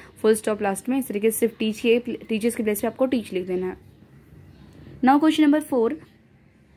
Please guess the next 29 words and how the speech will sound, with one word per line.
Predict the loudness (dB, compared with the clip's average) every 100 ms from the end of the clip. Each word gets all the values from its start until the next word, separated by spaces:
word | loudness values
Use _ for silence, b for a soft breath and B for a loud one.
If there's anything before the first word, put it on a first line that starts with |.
| _ -20 B B B 2
arrange | 6 6 4
the | 2
following | 4 6 6
words | 4 0 -2
in | -2
alphabetical | -2 -2 -2 -2 -2 -4
order। | -6
यहाँ | -4 -4
पे | -2
आपका | -2 -2 -2 0
जो | 0 -2
इन्वेंशन, | 0 2 2 2 2 2 0 0
इंडिस्प्यूटेबल, | 0 2 2 -2 -4 0 0 2 2 0
इंटरैक्शन, | 0 0 0 -2 -2 -4 -2
इंक्विजिटिव, | -2 -2 -2 -2 0 -2 -2 -4 -6 B B B
आपका | -2 -2
सारा | 0 2 2 4 2
जो | 2 -2 -4 _ B B 0
फोर | 2 4
लेटर | 0 -2 -4
दिया | -2 -4
हुआ | -4 -4
है, | -4
फोर | 2 2
वर्ड्स | 4 2 0
जो | -2 -4
दिया, | -4 -6
उसका | -4 -6
सबका | -6 -8 -2 -2